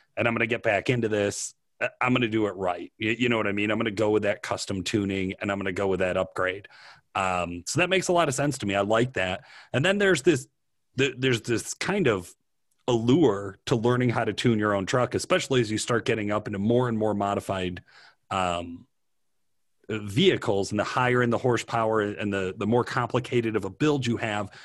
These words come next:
the more appealing it is to kinda wanna have some more control over it. Uh, so tell us a little bit about getting started with teaching yourself how to tune.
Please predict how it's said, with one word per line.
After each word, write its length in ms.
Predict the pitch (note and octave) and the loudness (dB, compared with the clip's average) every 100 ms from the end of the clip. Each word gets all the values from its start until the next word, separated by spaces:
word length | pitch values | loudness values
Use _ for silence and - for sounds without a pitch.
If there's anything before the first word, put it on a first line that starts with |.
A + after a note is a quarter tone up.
| - - | -20 -2
the 40 | C#3 | 2
more 200 | F3 C#3+ | 4 4
appealing 460 | B2+ C#3 C3 A#2+ | 0 0 2 2
it 120 | A2 | 2
is 320 | A#2 B2+ A2+ - | 4 4 2 -2
to 100 | A#2+ | -4
kinda 240 | - A#2+ | -2 -2
wanna 240 | G#2+ A2 | 0 0
have 240 | G2+ A2 G2 | -2 -4 -4
some 140 | G#2 | -4
more 160 | G2 G2 | -4 -4
control 480 | G#2 F2+ G#2 G#2+ F#2 | -4 -2 0 2 0
over 280 | F2+ F#2+ | -4 -6
it. 140 | G2 - - - - - _ | -8 -12 -20 -20 -20 -20 _
Uh, 180 | A2+ A2+ | 0 0
so 140 | - | 2
tell 180 | C3 F3+ | 2 4
us 120 | G#3 | 4
a 40 | G3+ | 4
little 240 | E3+ F3 | 4 4
bit 220 | E3 E3 - | 4 2 2
about 500 | C#3+ B2+ C3+ C3 C3 _ _ _ _ A#2 - | -2 2 2 2 -2 _ _ _ _ -12 -4
getting 260 | - C#3 C#3 | -2 0 0
started 680 | B2+ - A#2+ A#2+ B2 A#2+ A#2+ | 0 2 2 4 2 2 0
with 440 | A2+ A2 A2 G#2 - | -2 0 2 0 -2
teaching 320 | B2+ A#2+ B2 | -2 0 0
yourself 380 | A2+ - A2+ - | 2 2 2 0
how 120 | B2 | -2
to 100 | G2 | -2
tune. 360 | - D3 A#2 | 0 2 0